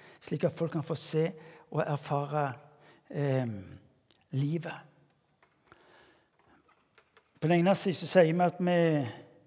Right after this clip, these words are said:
vi er små, vi er svake, og vi får det ikke til. Det er en kal-, det er en form for vantro. Men la oss være dønn ærlige. Det er en form for vantro. Utgangspunktet hans er ikke om du er stor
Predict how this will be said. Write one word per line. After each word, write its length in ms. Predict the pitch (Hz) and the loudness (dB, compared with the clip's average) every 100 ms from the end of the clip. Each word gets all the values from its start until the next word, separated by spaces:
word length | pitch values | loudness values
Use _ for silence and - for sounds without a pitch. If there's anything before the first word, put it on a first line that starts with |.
| _ _ _ - 160 | _ _ _ -6 2
vi 80 | 160 | 2
er 80 | 147 | 2
små, 500 | - 156 160 170 160 | 0 0 2 2 2
vi 100 | 151 | 0
er 140 | 139 - | -2 2
svake, 380 | 160 156 143 165 | 4 4 2 -2
og 80 | |
vi 120 | 160 - | -2 -4
får 160 | 156 160 | -4 -4
det 80 | |
ikke 200 | 151 160 156 | -4 -6 -6
til. 200 | 160 - - _ _ _ _ _ _ _ _ - - | -8 -10 -20 _ _ _ _ _ _ _ _ -20 -10
Det 100 | 147 | -4
er 60 | 156 | -4
en 100 | 143 | 2
kal-, 220 | 165 - - | 0 0 -2
det 80 | 180 | -2
er 80 | |
en 80 | - | -2
form 160 | 180 180 | -4 -2
for 140 | 165 | -2
vantro. 480 | 147 135 127 - 147 147 - _ _ _ _ _ _ _ _ _ _ | -2 -2 -6 -6 -8 -8 -20 _ _ _ _ _ _ _ _ _ _
Men 140 | - 156 | -6 -4
la 60 | 151 | -2
oss 60 | |
være 180 | 139 - | -4 -4
dønn 140 | 123 117 | -8 -8
ærlige. 380 | 98 101 - - _ | -10 -12 -16 -20 _
Det 100 | - | -8
er 60 | 131 | -8
en 100 | 147 | -6
form 140 | 123 | -8
for 140 | 120 113 | -6 -8
vantro. 400 | 110 - - - _ _ _ _ _ _ _ _ _ _ _ _ _ _ _ - | -10 -12 -18 -18 _ _ _ _ _ _ _ _ _ _ _ _ _ _ _ -8
Utgangspunktet 560 | 156 165 - 160 151 139 | -2 -2 0 -2 0 -2
hans 160 | 156 | -2
er 60 | 143 | -4
ikke 140 | 175 | -4
om 40 | 156 | -4
du 40 | |
er 80 | 147 | -6
stor 280 | - 151 | -6 -8